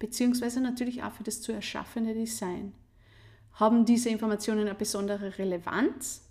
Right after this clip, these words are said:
Und wenn ja, in welchem Kontext? Stehen die Informationen vielleicht in einer starken Beziehung zu anderen Informationen und ergibt sich daraus ein Muster,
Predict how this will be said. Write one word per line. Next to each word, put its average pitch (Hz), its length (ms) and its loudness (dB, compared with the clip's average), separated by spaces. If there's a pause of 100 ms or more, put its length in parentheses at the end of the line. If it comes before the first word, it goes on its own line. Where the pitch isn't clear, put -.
Und 208 260 0
wenn 202 300 2
ja, 208 500 0 (180)
in 226 160 4
welchem 226 300 4
Kontext? - 840 0 (520)
Stehen 214 380 4
die 226 140 6
Informationen 214 560 2
vielleicht 202 380 -2
in 208 100 -2
einer 202 200 -2
starken 202 600 0
Beziehung 262 800 6
zu - 160 -4
anderen 277 480 0
Informationen 190 800 -4
und 185 160 -8
ergibt 226 400 -2
sich - 300 -10
daraus 190 420 -2
ein 190 220 -4
Muster, - 640 -2